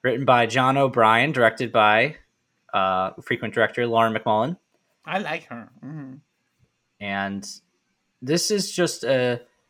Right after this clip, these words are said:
Speaker 1: i-, it's the second part of the, I like to call it the North Pole trilogy.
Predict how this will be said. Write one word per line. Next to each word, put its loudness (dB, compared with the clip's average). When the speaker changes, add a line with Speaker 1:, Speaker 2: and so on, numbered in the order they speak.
Speaker 1:
i-, -6
it's -2
the -2
second 2
part 6
of -2
the, -6
I -2
like -4
to -16
call 8
it -2
the -2
North -4
Pole 0
trilogy. -6